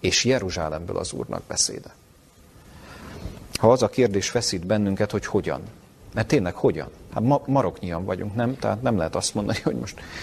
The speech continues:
tömegek fogadnák el az Istennek beszédét. De lesz idő, amikor tömegek fogják elfogadni az Istennek beszédét. Hogyan? Úgy, hogy az Isten beszédét magasra emeli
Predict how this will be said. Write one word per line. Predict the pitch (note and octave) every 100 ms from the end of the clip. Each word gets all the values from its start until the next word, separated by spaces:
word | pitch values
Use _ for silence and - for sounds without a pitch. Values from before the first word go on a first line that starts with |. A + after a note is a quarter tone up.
| - -
tömegek | - C3 G2 F2+ -
fogadnák | A2 F2+ E2+ F2 -
el | F#2+
az | F2+
Istennek | F2+ - G2+ F#2
beszédét. | G2 - - - - - -
De | - A#2+
lesz | A2+ G3+ - C3+
idő, | A2 G#2+
amikor | G2 F2+ G2+
tömegek | - G2 E2+ E2
fogják | - G2 F2 E2+
elfogadni | E2+ F2 G#2+ G2 F#2+
az | F#2 G2
Istennek | - G#2+ G2 G2
beszédét. | F#2+ - G#2+ A#2
Hogyan? | - C3+ F#2 F2+ - - - - - -
Úgy, | - F#3+ -
hogy | B2+
az | G#2+
Isten | D3+ - A2+
beszédét | G#2+ A#2 - G2+ F#2+ F2+ - - - - -
magasra | E2 D#2+ E2+ - G2+
emeli | G2 G2+ G#2